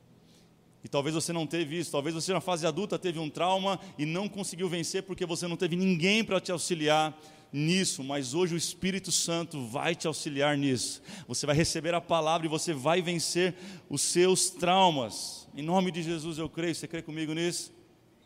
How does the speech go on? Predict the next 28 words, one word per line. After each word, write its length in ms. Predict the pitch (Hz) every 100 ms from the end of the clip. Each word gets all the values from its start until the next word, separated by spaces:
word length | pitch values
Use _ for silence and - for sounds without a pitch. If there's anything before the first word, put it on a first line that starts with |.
| - - - - _ - _ _ - - _ -
Talvez 460 | 185 175 240 220
você 100 | -
fale 200 | 202 208
assim, 160 | 196 202
"Não, 120 | 214
pastor, 300 | 220 190 185
mas 180 | 180 180
medo 280 | 175 202 196
é 20 |
algo 180 | 196 185
bom." 540 | 175 214 170 98 - - - - _ - - - _ - _ - - - _ -
Foi 140 | - 196
Deus 320 | 151 214 240
que 80 | -
colocou 460 | - 185 175 190
o 20 | 185
medo 560 | 160 160 190 208 160
em 120 | 165
nós 380 | 156 165 185 170
como 200 | - 165
um 40 | 165
sistema 460 | 160 135 175 170
de 80 | 156
defesa. 560 | 156 147 180 185 117 101 -
Bem, 280 | 175 135 101 - - - - - _ - _ - - - _ - _ _ - -
concordo 440 | 127 135 160 185
com 120 | 147 143
você. 280 | 120 104